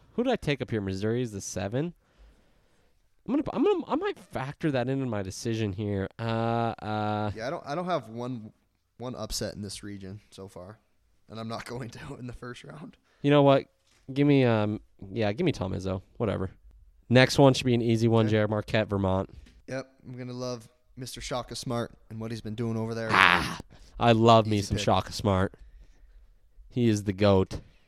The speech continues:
Speaker 2: Mm-hmm.
Speaker 1: Marquette is on one. They won the Big East tourney, and it was a sick run. Marquette is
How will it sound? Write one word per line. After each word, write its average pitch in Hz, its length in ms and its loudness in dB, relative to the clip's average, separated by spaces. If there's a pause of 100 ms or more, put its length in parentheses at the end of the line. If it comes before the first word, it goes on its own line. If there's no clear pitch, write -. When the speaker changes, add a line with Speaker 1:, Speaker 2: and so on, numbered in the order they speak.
(200)
Speaker 2:
Mm-hmm. 117 120 -6
Speaker 1:
Marquette 139 440 10
is 139 100 8
on 143 360 10
one. 127 240 10
They 123 140 8
won 151 340 6
the 143 60 4
Big 143 340 10
East 147 300 4
tourney, 143 600 4 (360)
and 123 180 2
it 135 140 6
was 131 220 6
a 117 100 6
sick - 500 2
run. 107 360 2 (1000)
Marquette 123 440 2
is 107 240 0